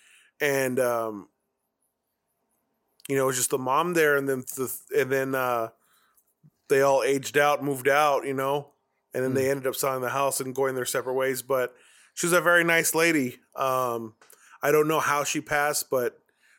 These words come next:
Speaker 1: I'm just gonna show some love to their family and send some good vibes their way. And she moved to North Carolina because she got, uh, married, my friend.
Speaker 2: Yeah.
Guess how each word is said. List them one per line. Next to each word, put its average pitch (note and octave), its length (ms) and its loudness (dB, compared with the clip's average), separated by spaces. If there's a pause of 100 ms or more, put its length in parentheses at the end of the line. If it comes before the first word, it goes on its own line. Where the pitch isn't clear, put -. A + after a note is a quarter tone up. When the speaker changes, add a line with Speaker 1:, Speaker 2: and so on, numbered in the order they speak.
(200)
Speaker 1:
I'm D3 80 0
just C3+ 120 0
gonna D3 160 0
show D3 220 -2
some C3 420 -4
love C3+ 260 0
to C#3+ 100 -8
their B2+ 160 -2
family C3 460 -4
and B2 120 -8
send B2+ 220 -4
some B2+ 160 -8
good B2 160 -6
vibes A#2+ 320 -4
their B2 180 -2
way. A#2+ 300 -2
And A2+ 240 -10 (800)
she - 160 -2
moved D#3 160 0
to D#3+ 60 -2
North D3+ 260 0
Carolina C#3 760 0 (220)
because C3 260 -6
she C3+ 160 -6
got, C3 480 0
uh, A#2+ 420 -4
married, C3+ 540 2
my B2 120 -6
friend. C#3 340 -4 (720)
Speaker 2:
Yeah. B2 240 0